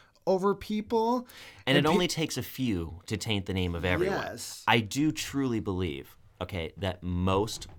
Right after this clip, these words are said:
Speaker 2: police officers,
Speaker 1: Mm-hmm.
Speaker 2: even nine out of ten of them, even in our co-, own community, okay,
Speaker 1: Mm-hmm.
Speaker 2: that they do want to be out there.
Speaker 1: Yes.
Speaker 2: I mean, why would you go out and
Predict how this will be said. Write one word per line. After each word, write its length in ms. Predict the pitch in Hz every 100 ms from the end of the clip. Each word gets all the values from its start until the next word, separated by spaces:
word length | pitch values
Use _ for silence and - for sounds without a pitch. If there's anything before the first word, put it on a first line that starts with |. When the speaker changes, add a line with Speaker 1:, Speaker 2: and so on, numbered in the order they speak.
| -
Speaker 2:
police 360 | 117 101 -
officers, 540 | - - - - - -
Speaker 1:
Mm-hmm. 340 | 113 104 113 127 190
Speaker 2:
even 320 | 202 185 131
nine 300 | 123 120 107
out 180 | 92 90
of 80 |
ten 300 | - - 78
of 100 | 73
them, 220 | 73 69 71
even 220 | 107 113
in 120 | 113
our 140 | 104
co-, 180 | 104 110 -
own 220 | 98 95
community, 520 | 92 80 76 - - -
okay, 100 | 110 107 110
Speaker 1:
Mm-hmm. 80 | 120 - - - - 92
Speaker 2:
that 220 | 104 92
they 180 | 101 90
do 640 | 82 98 101 101 104 107 - - -
want 400 | 87 87 85 - -
to 100 | -
be 160 | 87 76
out 220 | 55 -
there. 220 | - - - - 98
Speaker 1:
Yes. 500 | 101 - - - -
Speaker 2:
I 100 | 98
mean, 180 | 101 92
why 200 | 87 98
would 180 | 113 107
you 80 |
go 240 | 113 117 98
out 340 | 87 87 - -
and 180 | 90 85